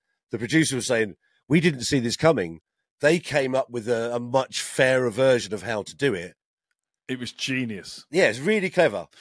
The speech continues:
Speaker 1: So
Speaker 2: And
Speaker 1: what they did is, instead of number one picking a path, so he'd got the first, say, for instance, he got the first four right, failed on number five, the next person would get at least four runs in.
Speaker 2: Yes.
Speaker 1: Someone just went, "Look, we'll have a system of overtaking." So number one,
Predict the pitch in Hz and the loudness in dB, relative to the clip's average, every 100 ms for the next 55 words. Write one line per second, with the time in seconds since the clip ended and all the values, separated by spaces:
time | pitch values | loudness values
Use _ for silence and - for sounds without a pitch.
0 | - - 143 143 185 175 135 165 120 127 | -18 -2 0 2 0 0 4 4 4 0
1 | 120 127 - 208 185 139 160 147 143 151 | -2 -6 0 2 2 2 0 0 2 4
2 | 143 135 - - _ - 160 143 131 127 | 4 0 -6 -20 _ 0 0 0 -4 2
3 | 131 131 127 - _ _ _ - 139 180 | 4 4 2 -2 _ _ _ 0 2 4
4 | 165 147 135 - 160 135 - - 196 160 | 2 0 -2 4 4 4 0 2 2 2
5 | 131 147 151 123 131 151 131 117 147 131 | -2 -6 -4 -4 -4 -2 -2 2 2 2
6 | - 135 120 117 117 101 _ _ - 156 | -2 -4 0 2 2 -2 _ _ 2 4
7 | 131 120 107 104 127 117 117 95 143 143 | 4 2 -2 0 2 2 2 0 0 0
8 | - 113 110 113 135 120 120 127 - 135 | -2 -2 -4 -2 -2 0 -2 -4 -4 -2
9 | 117 117 107 104 107 92 80 _ _ _ | -2 0 -2 -2 -4 -6 -8 _ _ _
10 | _ 139 - - - 220 240 240 165 160 | _ -6 -6 -4 2 6 8 8 6 2
11 | 165 185 170 104 _ _ _ _ _ _ | 0 4 2 2 _ _ _ _ _ _
12 | _ _ _ _ _ _ 139 165 175 156 | _ _ _ _ _ _ 0 6 6 6
13 | - 202 156 135 151 131 131 180 160 101 | 4 2 2 2 4 2 2 2 2 -4
14 | - 131 175 180 143 165 110 165 | -4 0 2 2 2 4 4 -2